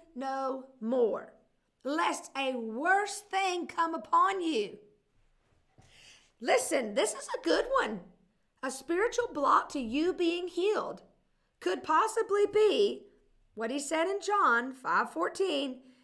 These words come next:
After he healed him, he told them, "Go and sin no more." Because if you sin, let's say God heals you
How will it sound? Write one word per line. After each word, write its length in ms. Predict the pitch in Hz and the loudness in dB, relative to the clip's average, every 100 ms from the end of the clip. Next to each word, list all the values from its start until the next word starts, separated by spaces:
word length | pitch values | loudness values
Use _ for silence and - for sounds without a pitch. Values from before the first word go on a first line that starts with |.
| - | -10
After 280 | 214 214 320 | -6 -6 -2
he 80 | 359 | -2
healed 260 | 392 403 | 0 0
him, 140 | 294 262 | 0 -2
he 160 | 262 | -4
told 480 | 208 - 330 415 - | -8 -6 0 0 0
them, 320 | 302 277 247 - - - 185 | -2 -4 -6 -10 -18 -16 -2
"Go 300 | 330 359 359 | 4 4 4
and 120 | 294 | -2
sin 360 | 233 349 359 294 | -6 -6 -4 -2
no 160 | 269 | 0
more." 460 | 247 262 - - - - - - _ _ _ | 0 -2 -2 -6 -8 -16 -20 -20 _ _ _
Because 380 | - 302 311 302 - | -6 0 0 0 -2
if 260 | 392 453 | 0 0
you 220 | 370 392 427 | 2 4 4
sin, 560 | - 466 427 185 - - _ _ _ _ _ - | 4 0 0 -4 -10 -20 _ _ _ _ _ -14
let's 140 | 196 | -6
say 300 | 277 277 - - | -2 -2 -4 -4
God 240 | 226 226 | 0 0
heals 380 | - 330 349 285 | 0 -2 -2 -2
you 220 | 320 330 | -4 -6